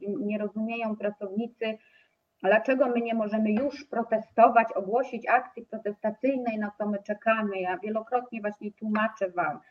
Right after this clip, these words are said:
że musi być wszczęty spór zbiorowy i spór zbiorowy musi mieć określony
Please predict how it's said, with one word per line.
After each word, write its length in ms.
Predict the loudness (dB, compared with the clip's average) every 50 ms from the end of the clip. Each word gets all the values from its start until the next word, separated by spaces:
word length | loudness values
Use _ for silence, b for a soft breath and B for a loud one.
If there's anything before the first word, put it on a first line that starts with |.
| b b b b b _ _
że 420 | -20 -20 -6 0 4 4 6 6 4 0 -4 _ _ _ _ _ _ -2
musi 460 | 2 6 8 8 8 8 6 2 -2
być 220 | -2 -2 -4 -6 -10
wszczęty 500 | -12 _ -2 -2 -2 0 0 -2 -4 -4
spór 300 | -6 -8 _ -6 -6 -4
zbiorowy 560 | -4 -4 -2 2 4 4 6 6 4 4 2 -2
i 200 | -4 -6 -10 -14
spór 380 | _ _ -2 -2 -2 -2 -2
zbiorowy 360 | 0 0 2 2 0 0 -2
musi 300 | -4 -6 -6 -6 -6 -6
mieć 140 | -6 -6 -6
określony 680 | -6 -10 -10 -10 -8 -10 -10 -6 -6 -4 -2 0 -2